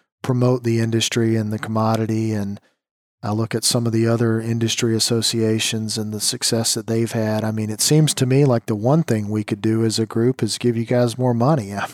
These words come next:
mean, I think you were out here last year,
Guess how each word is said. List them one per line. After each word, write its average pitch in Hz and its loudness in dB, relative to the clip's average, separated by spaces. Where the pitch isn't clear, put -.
mean, - -4
I 127 2
think - 0
you 139 6
were 131 6
out 127 2
here 127 4
last 127 0
year, 127 4